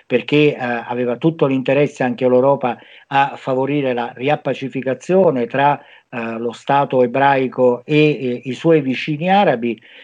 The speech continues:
e quindi, mh, probabilmente in tanti adesso sperano che si aggiungano altri paesi arabi, ad Emirati e, e Bahrain, eh, però, eh, gli effetti di queste intese si vedranno soprattutto nel lungo periodo,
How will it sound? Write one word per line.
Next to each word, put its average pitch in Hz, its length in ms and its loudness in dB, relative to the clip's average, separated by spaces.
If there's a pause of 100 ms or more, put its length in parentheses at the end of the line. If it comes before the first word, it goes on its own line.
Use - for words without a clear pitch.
(120)
e 123 420 -2
quindi, 131 540 2
mh, 120 360 -8
probabilmente 131 1160 0
in 131 160 -4
tanti 156 300 0
adesso 135 360 -6
sperano 131 500 -6
che 117 120 -10
si 127 120 -10
aggiungano 123 560 -4
altri 131 280 -4
paesi 127 420 -2
arabi, 123 460 2
ad 123 240 -8
Emirati 127 640 -2 (400)
e, 170 280 0
e 135 140 -6
Bahrain, 143 800 0 (240)
eh, 135 360 0
però, 180 720 2
eh, 139 60 -2
gli 139 120 -2
effetti 156 520 0
di 123 120 -6
queste 160 420 0
intese 165 720 0
si 165 200 -4
vedranno 156 480 2
soprattutto 143 1000 -2
nel 139 140 -4
lungo 147 360 2
periodo, 113 540 0